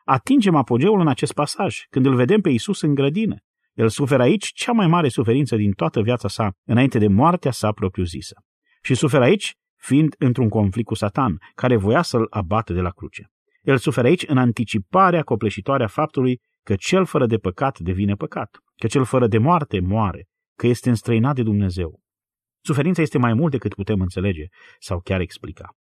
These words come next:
Al doilea cuvânt pe care îl vedem, nu doar întristare, ci al doilea cuvânt pe care îl vedem este implorare. Implorare. În mijlocul durerii sale, el a strigat către Dumnezeu. În versetele treizeci și nouă, patruzeci și doi și patruzeci și patru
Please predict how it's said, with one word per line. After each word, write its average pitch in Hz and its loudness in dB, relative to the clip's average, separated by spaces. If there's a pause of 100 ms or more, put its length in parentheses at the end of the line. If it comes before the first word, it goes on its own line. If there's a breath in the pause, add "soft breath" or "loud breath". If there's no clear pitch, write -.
(500)
Al 147 -2
doilea 359 4
cuvânt 135 0
pe 139 0
care 113 0
îl 101 2
vedem, 95 -2
nu 135 0
doar 202 2
întristare, 101 -4
ci - -12
al 107 0
doilea 160 -2
cuvânt 80 -10
pe - -4
care 113 -2
îl 101 0
vedem 95 -2
este 151 -4
implorare. 151 -2 (720)
Implorare. 120 2 (540)
În 147 2
mijlocul 262 0
durerii 135 2
sale, 110 0
el 123 0
a 120 0
strigat 104 -6
către 123 -4
Dumnezeu. 95 -4 (180)
În 113 -2
versetele 110 -2
treizeci 101 -2
și - -8
nouă, 139 -4 (300)
patruzeci 113 0
și - -10
doi 156 0
și 113 -4
patruzeci 107 -2
și - -12
patru 127 -2